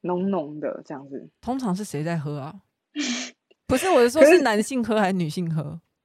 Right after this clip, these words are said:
Speaker 1: 可是
Speaker 2: 还是女性点给男性喝？
Speaker 1: 呃，有可能，I don't know。对，
Speaker 2: 哦。
Speaker 1: 然后还有另外一款呢，是比较文雅一点的，叫做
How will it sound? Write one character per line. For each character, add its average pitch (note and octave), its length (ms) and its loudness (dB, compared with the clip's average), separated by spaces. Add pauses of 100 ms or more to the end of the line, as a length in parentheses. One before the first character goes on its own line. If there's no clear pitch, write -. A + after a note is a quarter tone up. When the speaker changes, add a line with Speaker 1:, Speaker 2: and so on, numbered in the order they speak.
(160)
Speaker 1:
可 A3+ 80 2
是 E4 80 4
Speaker 2:
还 - 20 4
是 D4 60 4
女 G#3+ 160 6
性 F#3+ 180 2
点 - 160 2
给 F#3 120 0
男 D#3+ 200 -2
性 E3+ 240 -4
喝？ E3 100 -2
Speaker 1:
呃， D#3+ 180 -8 (380)
有 F3+ 180 2
可 F#3+ 200 -2
能， - 200 -12 (300)
I E3 160 -4
don't G#3 180 -2
know。 G3 200 -4 (320)
对， E3+ 120 -2
Speaker 2:
哦。 E3+ 220 0
Speaker 1:
然 B3+ 80 4
后 D#4 60 6
还 D4+ 60 8
有 A#3 60 8
另 C#4+ 160 4
外 C#4 160 4
一 C#4+ 60 2
款 E3 340 0
呢， D#3+ 260 -4
是 A#3+ 180 -4
比 E3+ 120 0
较 F3 440 4 (280)
文 G#3+ 220 8
雅 F#3+ 180 6
一 F#3 80 2
点 F3+ 220 -2
的， - 140 -18 (260)
叫 F3+ 160 0
做 E3 460 0